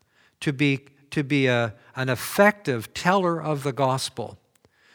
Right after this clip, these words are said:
And so, Lord, we ask you this morning, today, that you would touch us by your Holy Spirit and give us the boldness, the discernment, give us the words to share that we can become proclaimers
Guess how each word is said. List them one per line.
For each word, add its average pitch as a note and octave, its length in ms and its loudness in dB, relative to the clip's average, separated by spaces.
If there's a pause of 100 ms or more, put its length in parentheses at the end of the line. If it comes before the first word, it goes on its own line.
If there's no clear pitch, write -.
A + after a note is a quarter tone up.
(140)
And C3 140 -4
so, D#3 160 2
Lord, E3 400 6
we D#3 180 4
ask F3+ 380 4
you D#3 120 0
this C#3 260 -6
morning, C3+ 460 -4 (160)
today, C3+ 420 2
that A#2 240 -6
you C#3+ 160 -2
would C3+ 240 -2 (280)
touch G#3 360 2
us - 480 -4 (400)
by C3+ 140 4
your C3 180 2
Holy E3 380 0
Spirit A#2 500 -4 (400)
and C#3 160 -4
give D3 180 2
us C#3+ 180 0
the C#3 120 -4
boldness, F#3 920 0 (380)
the B2+ 120 -4
discernment, F3 1000 2 (100)
give D#3 160 0
us D3+ 220 -2
the C#3 100 2
words D#3+ 480 0
to E3 120 -8
share A2+ 540 -2 (280)
that C#3 180 -2
we C#3 240 0
can E3+ 200 -4
become A#2 600 -4 (720)
proclaimers C3 880 -2